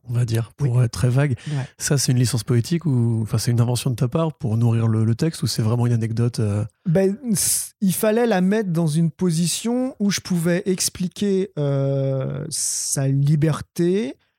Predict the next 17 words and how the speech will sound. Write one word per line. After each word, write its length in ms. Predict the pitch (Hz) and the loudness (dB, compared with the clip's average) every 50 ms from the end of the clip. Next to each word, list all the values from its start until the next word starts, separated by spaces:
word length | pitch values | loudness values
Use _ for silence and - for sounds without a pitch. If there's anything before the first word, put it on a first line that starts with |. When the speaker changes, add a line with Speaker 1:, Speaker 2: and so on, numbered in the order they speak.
| _ _ _ _ - | _ _ _ _ -2
Speaker 2:
le 120 | 160 156 165 | 0 2 2
fait 320 | 151 - - 190 185 - | 2 2 0 0 -2 -2
qu'elle 220 | - - 160 147 | -2 0 2 2
était 580 | 151 151 143 _ - 175 165 165 165 160 147 - - - | 2 2 0 _ -2 0 2 2 2 2 0 -2 -4 -4
en, 380 | - 143 135 135 131 131 131 127 123 123 123 123 123 131 139 151 151 156 156 | -2 -2 0 0 0 -2 -2 -4 -4 -4 -4 -4 -4 -6 -6 -6 -6 -6 -4
c'est 280 | 160 - - - 151 - | -4 -4 -2 -2 -2 0
elle 140 | - 175 196 | 2 2 2
le 100 | 175 156 | 2 2
boss. 440 | 135 127 139 - - - - - - _ _ _ _ _ _ _ - _ - | 0 -2 -4 -6 -8 -8 -8 -12 -16 _ _ _ _ _ _ _ -8 _ 0
Donc 160 | 156 - - | 0 2 2
même 260 | 165 175 185 190 185 | 2 2 2 2 0
quand 160 | - - 160 | 0 0 0
elle 140 | 156 156 147 | 2 2 2
bosse 360 | 139 135 151 156 156 - - - - | 2 2 0 0 0 -2 -4 -6 -4
avec 300 | 147 135 120 135 - - | -4 -2 -2 -2 -2 -4
son 220 | - - 143 139 | -4 -4 -2 -2
mari 520 | 135 135 139 139 139 147 156 156 151 139 | 0 0 2 2 2 4 4 2 2 0